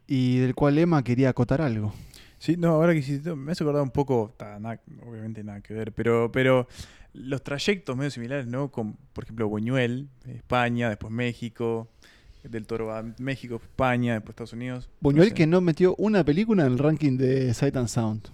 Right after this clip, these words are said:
Speaker 2: ¿Ah, no?
Speaker 1: No, en el de, el de la menos, no en el de los críticos. Para pensar.
Speaker 2: Para pensarlo. ¿Será tan bueno como dicen? No,
Speaker 1: Eh.
Speaker 2: quizás no. Eh, ¿qué iba a decir? No, sí, que si hay algo que me gusta de,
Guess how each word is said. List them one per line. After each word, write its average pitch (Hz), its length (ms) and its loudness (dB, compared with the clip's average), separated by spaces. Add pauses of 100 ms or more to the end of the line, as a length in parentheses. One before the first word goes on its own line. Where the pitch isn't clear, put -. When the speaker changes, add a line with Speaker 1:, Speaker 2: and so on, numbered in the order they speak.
(480)
Speaker 2:
¿Ah, 147 100 -2
no? 180 160 -2 (100)
Speaker 1:
No, 131 240 0
en 123 120 0
el 123 120 2
de, 123 220 2
el 123 120 2
de 123 100 4
la 123 100 2
menos, 135 320 4
no 135 100 4
en 139 60 4
el 135 60 4
de 127 80 6
los 117 140 0
críticos. 110 540 -8 (140)
Para 147 180 0
pensar. 117 420 -2 (220)
Speaker 2:
Para 135 140 -10
pensarlo. 120 480 -10 (180)
¿Será 127 220 -6
tan 120 140 0
bueno 151 220 2
como 117 140 -4
dicen? 185 280 -6
No, 151 140 -6
Speaker 1:
Eh. 320 240 2
Speaker 2:
quizás 247 300 -6
no. 110 160 -6 (680)
Eh, 123 840 4 (800)
¿qué 127 100 -8
iba 120 60 -2
a 110 40 0
decir? 107 260 -10 (360)
No, 160 340 6 (140)
sí, 135 320 2 (240)
que 127 960 2 (360)
si - 200 -4
hay 175 120 6
algo 190 140 2
que 143 100 -2
me 131 100 -2
gusta 143 440 -2
de, 104 420 -10